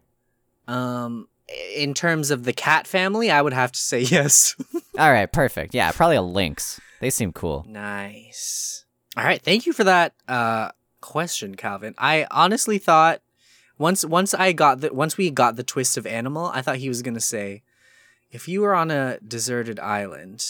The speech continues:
Speaker 1: what animal would you be?"
Speaker 2: Right.
Speaker 1: <laughs> That's what I thought he was going to say.
Speaker 2: <laughs>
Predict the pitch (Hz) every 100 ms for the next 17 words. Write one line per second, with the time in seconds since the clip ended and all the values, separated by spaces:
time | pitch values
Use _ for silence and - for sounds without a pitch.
0 | - _ _ _ _ _ _ _ - 127
1 | 156 - 131 131 117 104 98 98 104 98
2 | 101 78 65 123 _ _ _ _ _ _
3 | _ _ - 117 127 110 78 147 202 202
4 | 220 190 208 196 175 147 175 139 160 -
5 | 208 139 143 143 - - 123 123 170 -
6 | 196 - 220 233 - 131